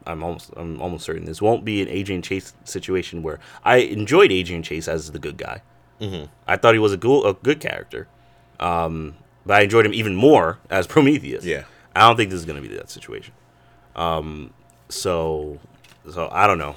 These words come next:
Speaker 1: I mean, I'm willing to accept, you know, whatever, <laughs> however they plan this out. I mean, we'll see
Speaker 2: And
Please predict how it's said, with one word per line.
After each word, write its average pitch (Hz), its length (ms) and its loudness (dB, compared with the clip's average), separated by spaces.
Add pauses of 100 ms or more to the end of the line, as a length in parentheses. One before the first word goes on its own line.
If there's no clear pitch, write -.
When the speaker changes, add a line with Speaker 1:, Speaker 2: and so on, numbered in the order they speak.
(140)
Speaker 1:
I 85 80 -6
mean, 85 120 -6
I'm 101 160 2
willing 101 380 0
to 82 140 -10
accept, 82 320 -4
you 82 240 -8
know, 78 140 -8
whatever, 87 440 -6 (640)
<laughs> - 640 -16
however 101 300 2
they 101 120 4
plan 95 240 -2
this 92 160 -4
out. 90 180 2
I 80 40 -4
mean, 78 200 -10
we'll 87 140 -4
see 87 460 -6 (200)
Speaker 2:
And - 100 -10